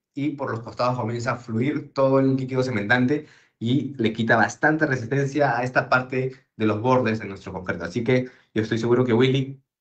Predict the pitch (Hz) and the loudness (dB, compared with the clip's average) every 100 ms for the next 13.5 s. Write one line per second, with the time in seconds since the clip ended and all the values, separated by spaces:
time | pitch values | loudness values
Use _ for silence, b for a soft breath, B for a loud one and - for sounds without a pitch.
0 | _ _ _ _ _ _ _ - 110 101 | _ _ _ _ _ _ _ -8 -2 0
1 | 101 98 95 92 90 - - - - 113 | 0 -2 -4 -4 -8 -10 -18 -18 -2 0
2 | 107 92 139 139 147 160 - _ - 127 | 0 4 4 6 4 2 -4 _ -4 0
3 | 113 104 - _ _ _ _ 107 127 135 | 2 0 -4 _ _ _ _ -6 -2 0
4 | 131 135 131 127 123 120 117 104 98 98 | 0 2 2 0 -2 -2 -2 -6 -6 -10
5 | - 127 143 160 - 104 113 117 113 120 | -2 0 2 -2 -4 -2 0 0 0 2
6 | 131 143 - 101 101 110 113 110 135 127 | 2 2 -2 -6 -4 0 2 2 2 2
7 | 110 104 120 127 127 b b b b - | 0 2 4 2 0 b b b b 4
8 | 156 147 120 104 117 113 107 - 92 101 | 6 6 2 0 0 0 -4 -6 -8 -8
9 | 80 80 _ b b b b b - 107 | -8 -12 _ b b b b b -2 2
10 | 107 107 107 101 101 104 - _ - 120 | 4 4 2 2 2 0 -2 _ -4 0
11 | 139 139 139 156 160 160 123 117 98 92 | 2 4 8 10 10 6 4 -4 -10 -8
12 | 92 123 95 90 104 104 113 120 113 120 | -2 0 0 -4 -8 -4 0 0 0 -2
13 | 113 113 107 - - | -2 -2 -2 -4 -14